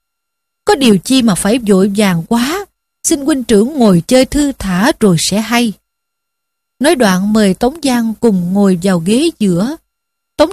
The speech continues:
Giang cho gọi hai tên công sai ngồi sát ở hai bên mà không hề rời xa một bước.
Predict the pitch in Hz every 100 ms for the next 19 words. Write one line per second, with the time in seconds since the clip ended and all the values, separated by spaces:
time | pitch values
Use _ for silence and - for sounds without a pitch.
0 | 320 269 240 - 262 214 185 180 202 240
1 | 226 240 226 233 220 - 233 233 208 190
2 | 165 - 285 330 - 208 220 208 202 226
3 | 208 - _ _ 240 - 330 285 233 190
4 | 175 202 190 165 262 254 208 180 - 262
5 | 370